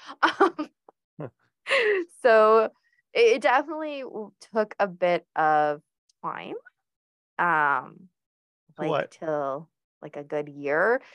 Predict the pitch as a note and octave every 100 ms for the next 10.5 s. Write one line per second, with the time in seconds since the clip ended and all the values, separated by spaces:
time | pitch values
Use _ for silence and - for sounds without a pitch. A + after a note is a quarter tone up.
0 | - _ _ - D#4+ D4+ G4 F#4 F#4 E4+
1 | C#4 B3+ B3 G#3+ G3 G3 F#3+ F3 E3+ D#3
2 | - E3 G3 G#3+ A3 G3+ G3 F3 E3+ D#3+
3 | D#3 D3 E3+ G#3 A3 _ A#3 A3+ B3 E4
4 | A4 _ _ _ _ - F3+ F3 E3 D#3
5 | D3+ - E3+ E3 E3 D#3 D3+ - - _
6 | _ _ _ _ - G#3 F#3+ E3+ C3+ E2
7 | F4+ _ _ _ _ - G#3+ B3+ G3+ G#3+
8 | - G#3 F3 - - _ _ _ G#3 G3+
9 | G#3+ F#3 F3+ F#3+ - _ _ G3+ G3 -
10 | E3+ C#3+ F3 E3 D3+